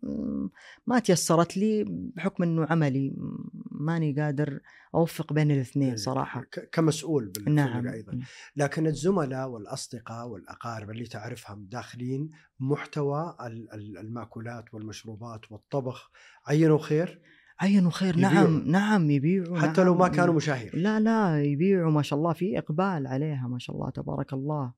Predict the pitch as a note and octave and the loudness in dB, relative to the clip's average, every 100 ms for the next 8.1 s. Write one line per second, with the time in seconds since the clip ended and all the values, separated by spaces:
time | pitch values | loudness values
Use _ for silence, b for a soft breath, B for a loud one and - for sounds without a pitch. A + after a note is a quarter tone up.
0 | _ G3 F3 - G2 _ C#3 E3 F#3 E3+ | _ -18 -14 -12 -12 _ -4 -2 0 0
1 | C3 - B2+ B B B _ D#3 C#3+ - | -2 -4 -10 B B B _ -8 -6 -4
2 | - C#3 C3+ C#3+ D#3+ C#3+ D3 D#3+ - D3 | -6 -6 -2 0 0 0 2 0 0 -2
3 | C3+ C#3 D#3 - C3 - C3+ D3+ D#3 C3+ | 0 0 0 -2 -6 -4 -2 0 0 -4
4 | - C#3 D3+ E3+ F#3 F3+ D3 D#3 E3 - | -4 -4 -2 -2 -2 -2 -2 -4 -6 -8
5 | C3 - C#3+ E3 E3+ C#3 E3+ A3+ F3+ _ | -10 -8 -4 -2 -2 0 2 2 0 _
6 | _ _ _ _ A2+ B2+ A#2+ - C#3+ F#3 | _ _ _ _ -10 -8 -6 -2 -2 -4
7 | D3 C#3 _ _ _ _ _ _ A2 G#2 | -10 -14 _ _ _ _ _ _ -18 -16
8 | G2+ | -18